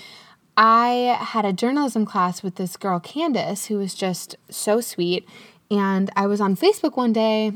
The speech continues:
and just came across a status update that she had posted saying that she was looking for a roommate. I messaged her and just asked for the details. It was just so boom, boom, boom. The interaction was just really seamless. You guys,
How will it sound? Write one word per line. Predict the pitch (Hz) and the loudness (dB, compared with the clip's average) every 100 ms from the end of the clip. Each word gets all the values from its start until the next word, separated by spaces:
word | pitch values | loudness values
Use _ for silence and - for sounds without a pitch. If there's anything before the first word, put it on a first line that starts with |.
| 254 _ _ | -8 _ _
and | 202 202 | -2 0
just | 208 202 | 0 -4
came | - 240 | -2 -2
across | 226 220 196 185 180 - | 0 2 4 2 -2 -6
a | 196 | -8
status | - 226 254 285 - | -2 2 4 2 -2
update | 185 - 175 175 | -4 -2 -4 -4
that | 180 | -8
she | - | -6
had | 180 170 | -4 -4
posted | 185 170 180 175 | -4 -4 -4 -6
saying | 180 175 | -4 -4
that | - | -4
she | - | -6
was | 185 - | -6 -6
looking | 180 185 175 | -10 -8 -6
for | 185 190 | -4 -4
a | |
roommate. | 196 320 247 - - _ _ _ - - - - - - | -2 -2 -2 -8 -20 _ _ _ -20 -20 -20 -20 -14 0
I | 208 | 2
messaged | 214 302 - 302 - | 4 2 0 -2 -2
her | 220 190 190 190 - | 0 2 2 0 0
and | 180 175 180 | 0 2 0
just | 185 - | -2 2
asked | 190 190 - | 4 4 0
for | 233 | -4
the | 226 | 0
details. | 214 190 175 185 165 165 170 170 | 0 -2 -4 0 2 2 0 -2
It | - | 0
was | 240 - | 0 2
just | 247 220 | -2 -2
so | - 226 240 247 262 247 - - - _ | 2 6 8 6 4 2 -8 -20 -20 _
boom, | 226 220 | 4 4
boom, | 208 202 202 | 6 4 4
boom. | 196 185 180 | 2 2 2
The | 185 | 0
interaction | - 185 175 175 - 185 | 0 2 2 2 0 0
was | 175 | 0
just | 180 170 | -2 -2
really | 220 226 | 2 0
seamless. | 214 - 208 196 180 180 180 - - - - - - | 0 0 0 2 2 0 -2 -8 -20 -20 -20 -20 -12
You | 196 220 | -4 -2
guys, | 190 - - 226 | 2 0 0 -6